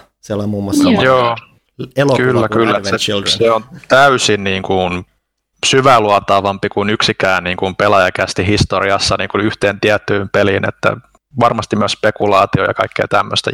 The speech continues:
Speaker 3: jännää. Et, et siinä on
Speaker 2: Joo.
Speaker 3: kyllä puhuttavaa.
Speaker 2: Mä uskon, että siitä tulee mielenkiintoinen, koska meillä on niin eri lähtökohdat siihen. Sano-, saatoin jo viime jaksossa puhua tästä, mutta et kun mä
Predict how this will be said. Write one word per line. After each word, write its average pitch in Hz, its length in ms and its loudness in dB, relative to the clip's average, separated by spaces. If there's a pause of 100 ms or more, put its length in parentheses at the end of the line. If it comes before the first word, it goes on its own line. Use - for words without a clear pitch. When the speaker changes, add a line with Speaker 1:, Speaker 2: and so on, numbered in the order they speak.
Speaker 3:
jännää. 113 400 -4
Et, - 80 -8
et - 180 -8 (480)
siinä 104 180 -2
on 139 60 0
Speaker 2:
Joo. - 20 -2
Speaker 3:
kyllä 135 200 2
puhuttavaa. 107 520 -2 (360)
Speaker 2:
Mä 208 80 0
uskon, 233 240 0
että 233 100 0
siitä 220 100 0
tulee 208 140 2
mielenkiintoinen, 196 480 2
koska - 180 0
meillä 196 200 4
on 190 80 2
niin 190 200 4
eri 196 220 -2
lähtökohdat 240 560 -2
siihen. 247 220 2
Sano-, 226 280 2
saatoin 240 380 0
jo 240 60 -2
viime 240 220 2
jaksossa 254 340 -2
puhua 247 240 0
tästä, - 240 -4
mutta 233 220 2
et - 60 -6
kun - 140 -4 (580)
mä 196 200 2